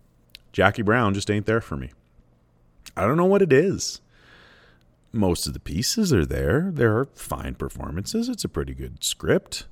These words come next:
Great dialogue as usual. Um, there's the usual fun soundtrack. There's a few obligatory shots of women's feet.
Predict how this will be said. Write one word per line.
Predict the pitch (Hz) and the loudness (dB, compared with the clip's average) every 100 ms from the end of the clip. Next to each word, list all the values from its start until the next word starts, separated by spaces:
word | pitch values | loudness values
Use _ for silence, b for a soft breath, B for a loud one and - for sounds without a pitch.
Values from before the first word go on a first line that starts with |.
| - _ - | -20 _ -12
Great | - 90 98 | -2 -2 -2
dialogue | - 82 92 80 95 | -8 0 2 4 2
as | 95 82 | 0 0
usual. | 107 131 104 175 - B B B B B | 0 2 0 0 -6 B B B B B
Um, | 82 82 80 80 82 - | 0 0 0 -2 -4 0
there's | 101 87 90 | 2 2 2
the | 90 | 0
usual | 78 82 80 80 78 | 2 0 0 0 -2
fun | - 76 73 | -2 -2 0
soundtrack. | - 98 104 110 - 113 120 127 - | 0 0 0 0 0 0 0 -4 -4
There's | 82 73 | -2 -2
a | 71 | -4
few | - 78 80 78 | -2 0 2 2
obligatory | 71 80 78 78 80 73 67 | -2 -2 -2 0 0 -2 -2
shots | - 76 78 - | -2 -2 -4 -6
of | 71 | -4
women's | 78 71 67 - | -4 -4 -6 -8
feet. | - 139 - - | -4 -4 -6 -14